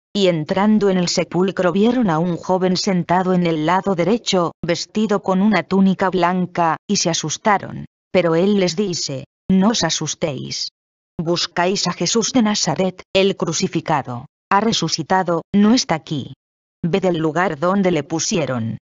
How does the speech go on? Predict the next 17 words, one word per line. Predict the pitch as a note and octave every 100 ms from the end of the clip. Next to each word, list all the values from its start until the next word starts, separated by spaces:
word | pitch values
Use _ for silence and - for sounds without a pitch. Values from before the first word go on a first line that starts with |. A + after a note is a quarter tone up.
| _
Pero | F3+ E3+
id | G#3 G3+
a | F#3+
decir | F3+ - A#3 G#3
a |
sus | - F3
discípulos | E3+ D#3+ G#3 A3 F3+ E3 E3 -
y | G3 G3
a |
Pedro | F3 F3+ F#3 F3+
que | A3+
irá | F#3+ F3 G3
delante | G3 F3+ G3 G3+ F3
de | E3
vosotros | D3+ D3+ A3 A3+ A#3+ A3+
a | A3
Galilea. | F3 D#3 D#3 D#3 C3 A#2